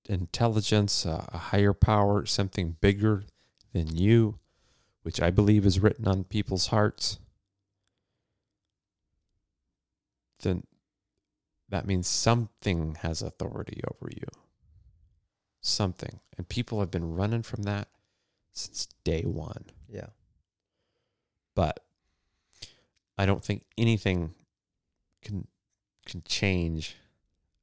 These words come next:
Speaker 1: I don't think anything that we do here on earth can function as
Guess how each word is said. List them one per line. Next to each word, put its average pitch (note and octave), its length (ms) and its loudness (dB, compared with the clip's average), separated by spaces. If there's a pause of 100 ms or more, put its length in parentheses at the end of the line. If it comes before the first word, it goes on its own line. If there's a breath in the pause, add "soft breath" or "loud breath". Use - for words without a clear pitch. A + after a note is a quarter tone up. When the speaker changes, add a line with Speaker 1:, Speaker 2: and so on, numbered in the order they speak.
(280)
Speaker 1:
I B2 60 0
don't C3+ 100 0
think - 240 -4
anything C3+ 460 4
that G#2+ 100 2
we A2 180 4
do A2 200 4
here G2 320 4
on F2+ 160 2
earth E2+ 320 -2
can E2+ 160 -4
function F2 420 0
as D#2 160 -6